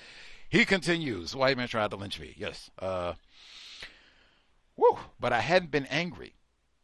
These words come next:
because such occasions were too big and I was too small.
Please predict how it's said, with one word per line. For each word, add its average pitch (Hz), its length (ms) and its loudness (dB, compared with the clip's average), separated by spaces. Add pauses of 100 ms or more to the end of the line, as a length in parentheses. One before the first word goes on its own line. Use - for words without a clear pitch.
because 117 280 -2
such - 280 -2
occasions 143 580 -6
were 90 120 -10
too 190 220 -8
big 139 400 -4
and 82 120 -10
I 98 100 -4
was 90 140 -10
too 165 180 -10
small. 82 460 -8